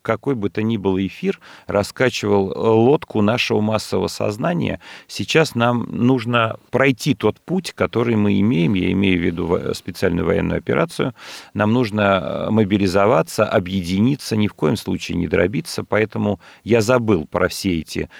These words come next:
реституционные и прочие вопросы. Мы должны прийти в порт,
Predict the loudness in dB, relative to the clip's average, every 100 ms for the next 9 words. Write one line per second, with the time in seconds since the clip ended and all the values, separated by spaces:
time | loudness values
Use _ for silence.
0 | -12 -4 -4 -2 -6 -8 -10 0 2 4
1 | 2 -2 -4 -4 -4 -4 -4 -2 -2 0
2 | -4 -2 -6 -6 -12 -16 -2 0 2 2
3 | 2 2 0 0 0 -2 -8 -10 -6 -6
4 | -6 -2 0 0 -6 -6 0 2 0 -10